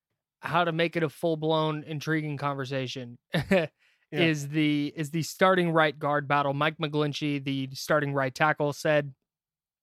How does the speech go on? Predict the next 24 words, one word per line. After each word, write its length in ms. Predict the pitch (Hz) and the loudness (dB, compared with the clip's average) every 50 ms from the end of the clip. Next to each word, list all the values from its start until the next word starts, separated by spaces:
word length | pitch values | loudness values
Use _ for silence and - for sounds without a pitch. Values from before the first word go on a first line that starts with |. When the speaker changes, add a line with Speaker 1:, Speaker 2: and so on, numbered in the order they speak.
| _ _ _ _ _ _ - - | _ _ _ _ _ _ -14 -6
Speaker 1:
on 400 | - 175 151 147 143 139 139 143 | 0 2 2 2 2 0 -2 0
Monday 520 | 156 190 202 202 196 190 185 185 180 170 - _ _ _ _ _ _ _ _ _ | 2 2 2 4 4 4 4 4 2 0 -2 _ _ _ _ _ _ _ _ _
that 180 | - 156 156 147 | -2 0 2 2
it's 240 | 143 135 - - - | 2 0 -2 -8 -16
Tom 360 | - - 170 180 175 175 175 | -8 -2 0 0 0 0 0
Compton 420 | - 165 160 160 156 147 - 156 | 0 0 2 2 0 0 0 -2
and 180 | 151 147 139 - | 0 -2 -2 -2
Daniel 320 | - 156 147 147 147 143 131 | -2 0 0 0 0 -2 -2
Brunskill 800 | 127 - 147 143 147 151 156 147 - - - 165 151 147 151 147 | -4 -2 2 2 4 4 2 0 -4 -4 0 0 2 2 2 2
are 140 | 143 139 131 | 0 -2 -2
the 100 | 135 127 | -6 -6
two 200 | - - 170 147 | -6 -4 -4 -4
players 680 | - - 151 151 143 143 139 139 135 127 - - - - _ _ _ _ _ _ _ _ _ - | -4 -2 -2 0 0 0 0 0 -2 -4 -4 -8 -14 -18 _ _ _ _ _ _ _ _ _ -10
rotating 680 | 151 139 147 147 147 139 - - 156 147 143 143 147 | -2 2 4 4 4 4 4 2 2 2 2 2 0
in 180 | 143 135 131 | 0 0 0
next 240 | 131 139 147 - - | 0 0 -2 -2 -2
to 100 | - 151 | -4 -2
him 160 | 135 151 147 | 0 0 0
at 120 | 139 135 131 | -2 -2 -2
right 240 | 143 135 131 127 143 | -2 -4 -4 -4 0
guard. 340 | - 143 147 147 143 143 | 2 4 4 4 4 2
No 120 | 139 143 139 | 0 -2 -2
surprises 600 | - - 139 - 147 139 135 131 127 131 123 127 | -2 -4 -4 -2 -2 -2 -2 -2 -6 -8 -8 -4
there. 440 | 139 151 160 160 160 165 160 151 | 0 2 4 4 4 4 2 0